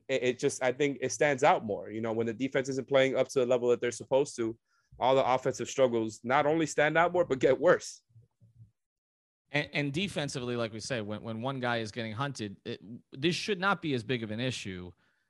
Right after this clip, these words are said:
Speaker 2: when we talk about the fact that the fifth guy that they've been putting in with them has typically been a defensive guy, whether it's Tucker or it's Martin. It's not like they're usually throwing Robinson out with that group late, or they're
Speaker 1: And they were
Speaker 2: throwing
Speaker 1: leaving Tyler on an island last night, though. They were,
Speaker 2: They,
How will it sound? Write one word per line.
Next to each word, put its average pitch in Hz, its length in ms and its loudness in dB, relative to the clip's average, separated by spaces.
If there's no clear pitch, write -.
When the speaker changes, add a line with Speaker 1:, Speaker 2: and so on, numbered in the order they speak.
Speaker 2:
when 127 120 -6
we 131 100 2
talk 143 220 4
about 127 180 0
the 117 60 -10
fact 123 260 0
that 117 120 -6
the 113 80 -8
fifth 160 300 -4
guy 131 300 4
that 113 160 -4
they've 110 100 -6
been 110 120 -8
putting 113 260 -4
in 131 140 -4
with 110 120 -4
them 98 200 -6
has 104 180 -8
typically 113 400 -6
been 104 160 -4
a 98 40 -8
defensive 101 520 -8
guy, 95 400 -2
whether 113 240 -2
it's - 160 -6
Tucker 117 360 -2
or 98 40 -2
it's 92 140 -8
Martin. 123 300 0
It's 90 140 -12
not 139 140 -2
like 127 220 -2
they're 120 120 -6
usually 117 300 -4
throwing 117 280 -6
Robinson 120 520 0
out 98 160 -4
with 101 100 -6
that 92 160 -6
group 98 260 -14
late, 101 300 -8
or 104 100 -10
they're 101 100 -10
Speaker 1:
And 107 100 -8
they 117 60 2
were 131 80 6
Speaker 2:
throwing 131 80 4
Speaker 1:
leaving 113 220 2
Tyler 123 320 4
on 113 100 2
an 104 100 -6
island 110 280 0
last 101 280 -2
night, 101 240 -4
though. 101 220 -2
They 113 80 2
were, 123 120 4
Speaker 2:
They, 202 280 4